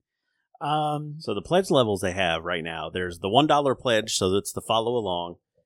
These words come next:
Speaker 2: and get you access to the pledge manager. And then for basically the core game, it is fifty-nine dollars. Um, so you're saving about ten bucks on what the suggested or the estimated M S R P is.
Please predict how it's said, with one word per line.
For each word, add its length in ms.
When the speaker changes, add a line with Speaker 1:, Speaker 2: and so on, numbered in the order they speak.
Speaker 2:
and 120
get 160
you 80
access 360
to 80
the 80
pledge 320
manager. 520
And 200
then 240
for 720
basically 400
the 80
core 280
game, 420
it 220
is 320
fifty-nine 540
dollars. 580
Um, 480
so 160
you're 140
saving 280
about 200
ten 180
bucks 480
on 240
what 180
the 80
suggested 600
or 100
the 140
estimated 420
M 140
S 100
R 120
P 300
is. 220